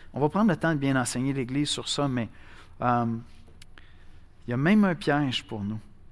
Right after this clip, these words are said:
de dire, « Ça me prend ça pour sentir que je m'approche de Dieu. »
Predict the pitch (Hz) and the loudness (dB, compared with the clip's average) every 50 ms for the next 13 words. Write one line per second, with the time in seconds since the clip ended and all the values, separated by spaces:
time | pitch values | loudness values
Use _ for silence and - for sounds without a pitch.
0 | - - - - - - - 120 113 113 127 139 143 147 147 135 147 - - - | -20 -20 -20 -20 -20 -14 -10 -8 -6 -4 -2 0 2 2 2 0 -4 -10 -18 -20
1 | - - - - - 135 127 131 123 - - 143 151 147 143 - - 175 180 180 | -20 -18 -12 -8 -4 -2 -2 -2 -2 -4 -2 0 2 2 0 0 0 -2 -2 -2
2 | - - 131 - - - 123 117 - - 139 131 - 127 107 117 113 107 - - | -4 -8 -8 -6 -4 -2 -2 -2 -2 -4 -6 -6 -6 -6 -4 -4 -4 -4 -6 -6
3 | 127 113 107 113 117 110 101 95 - - 123 | -8 -8 -8 -8 -8 -8 -8 -8 -10 -12 -14